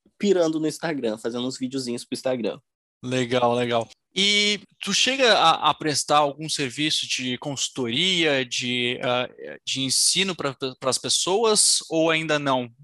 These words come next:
Speaker 2: Tu tá mais focado na parte de desenvolver essa, eh, essa questão, desenvolver o livro primeiro, ou tu já chega a prestar algum serviço desse hoje ou não?
Speaker 1: Já, eu presto sim,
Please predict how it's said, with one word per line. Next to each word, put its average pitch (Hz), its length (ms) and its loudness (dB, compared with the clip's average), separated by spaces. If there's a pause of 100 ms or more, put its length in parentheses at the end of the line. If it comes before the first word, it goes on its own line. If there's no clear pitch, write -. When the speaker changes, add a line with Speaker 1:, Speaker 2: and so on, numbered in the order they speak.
(140)
Speaker 2:
Tu 135 100 -10
tá 139 380 4
mais 135 320 0
focado 139 500 0
na 135 140 0
parte - 340 -2
de 135 100 -8
desenvolver 131 680 -2
essa, 131 280 -2 (200)
eh, 127 260 0
essa 127 180 0
questão, 139 720 2 (360)
desenvolver 139 560 0
o 139 240 -4
livro 135 360 -4
primeiro, 175 680 0
ou 156 280 0
tu - 160 -14
já 170 300 2
chega 175 360 0
a 160 40 0
prestar 151 300 -2
algum 143 160 -2
serviço 131 480 -4
desse 131 280 -2
hoje 127 220 -6
ou 120 80 -6
não? 117 180 -6 (1080)
Speaker 1:
Já, 147 540 2
eu 160 160 2
presto 151 500 -2
sim, 131 480 -2